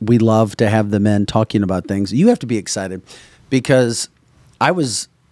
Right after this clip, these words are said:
reading reports when you were coming in, Ham. There was a, a, a professor from Saint Louis U who's become the studier of all things cannabis, all things marijuana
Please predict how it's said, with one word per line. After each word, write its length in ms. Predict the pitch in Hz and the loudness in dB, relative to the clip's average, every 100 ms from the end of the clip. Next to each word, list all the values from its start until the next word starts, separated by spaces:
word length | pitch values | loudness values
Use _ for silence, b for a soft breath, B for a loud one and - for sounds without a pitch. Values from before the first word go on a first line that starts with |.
| _ _ - | _ _ 0
reading 320 | 120 147 139 | 4 6 6
reports 480 | 113 - 123 131 - | 4 2 2 2 -4
when 100 | 117 | -2
you 100 | 113 | -2
were 80 | 113 | -2
coming 260 | 123 113 | -2 -2
in, 240 | 107 117 123 | 0 -2 -4
Ham. 300 | 113 123 123 _ b b b b b - - _ - - 120 | -2 -2 -2 _ b b b b b -20 -20 _ -20 -14 0
There 160 | 160 | 4
was 160 | 170 127 | 4 4
a, 260 | 120 110 - | 4 2 0
a, 100 | 120 117 | 0 0
a 60 | |
professor 600 | - 131 - 131 - 98 | -2 -2 0 0 0 -6
from 400 | - 104 98 92 - | -4 -6 -4 -8 -8
Saint 240 | - 127 | -2 -2
Louis 300 | 113 110 - | 0 -2 -2
U 180 | 104 98 | -4 -4
who's 300 | 92 98 - | -6 -8 -8
become 680 | 101 113 95 117 110 104 95 | -6 -6 -4 -2 -2 -2 -4
the 120 | 104 | -6
studier 760 | - - - 123 123 110 110 - | -4 -4 0 0 0 -2 -4 -6
of 420 | 104 104 104 95 _ b b b b _ - | -4 -4 -4 -8 _ b b b b _ 4
all 160 | 143 | 4
things 280 | 139 131 120 | 4 -2 -2
cannabis, 480 | - 110 87 76 - | -6 -6 -6 -10 0
all 180 | - 139 | 4 4
things 340 | 135 135 123 107 | 4 0 2 0
marijuana 600 | 110 110 107 107 95 | 0 0 0 0 -4